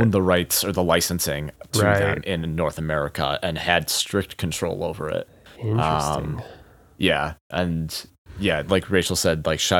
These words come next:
Speaker 1: um, Christian Bale did a lot of voice acting. Shia
Speaker 2: Mm-hmm.
Speaker 1: LaBeouf did some voice acting. Um, it's, it's all really good. Yes, actual cannibal, uh, time traveler, time traveler Shia
Speaker 2: <laughs>
Speaker 1: LaBeouf, who translates a movie.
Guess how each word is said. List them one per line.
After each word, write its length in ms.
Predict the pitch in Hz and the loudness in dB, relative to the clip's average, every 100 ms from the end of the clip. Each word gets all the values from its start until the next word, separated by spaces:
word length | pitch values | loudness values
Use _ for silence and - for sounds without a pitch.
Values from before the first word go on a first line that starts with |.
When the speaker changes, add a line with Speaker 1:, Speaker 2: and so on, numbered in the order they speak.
| - | 2
Speaker 1:
um, 540 | 90 82 76 71 80 - _ - - - | 0 0 -2 -2 -6 -10 _ -12 -12 -2
Christian 260 | 104 - | -2 0
Bale 240 | 85 98 98 | 4 6 6
did 180 | 98 85 | 4 2
a 60 | |
lot 160 | 92 90 | 2 2
of 60 | |
voice 220 | 87 90 95 | 2 0 2
acting. 260 | 87 90 | 0 4
Shia 200 | 120 107 | 6 6
Speaker 2:
Mm-hmm. 140 | 110 - | 6 4
Speaker 1:
LaBeouf 220 | 87 - | 2 2
did 160 | 101 | 0
some 120 | - 98 | 0 2
voice 240 | 104 98 | 2 2
acting. 460 | 101 98 110 107 107 | 2 0 -2 -4 -4
Um, 500 | 87 78 76 73 82 - - _ - | -6 -6 -6 -6 -8 -10 -20 _ -4
it's, 440 | 127 123 - - - | -2 0 -2 -2 -2
it's 140 | - | 2
all 180 | 113 98 | 4 4
really 220 | 92 80 | 2 0
good. 300 | 87 76 - _ _ _ _ _ _ _ _ _ _ _ _ - - - - - - | 0 -2 -4 _ _ _ _ _ _ _ _ _ _ _ _ -20 -20 -18 -16 -18 -6
Yes, 260 | - 110 87 | 4 6 6
actual 340 | 98 113 147 117 | 4 4 6 4
cannibal, 580 | - 113 104 98 95 - | 4 4 6 6 4 4
uh, 200 | 98 87 | 4 4
time 240 | - 113 | 2 2
traveler, 400 | 110 85 85 82 - _ | 2 0 0 -2 -6 _
time 360 | - 113 117 117 - | 0 2 4 2 0
traveler 440 | - 92 85 85 | 2 4 4 2
Shia 360 | 117 98 87 85 | 4 4 4 4
Speaker 2:
<laughs> 0 | |
Speaker 1:
LaBeouf, 320 | 85 76 - - - - - - | 2 0 -6 -16 -20 -20 -20 -10
who 160 | - 127 | 2 4
translates 580 | - 123 123 120 120 110 | 4 6 6 8 6 6
a 60 | |
movie. 520 | 101 110 110 101 98 | 6 6 6 6 4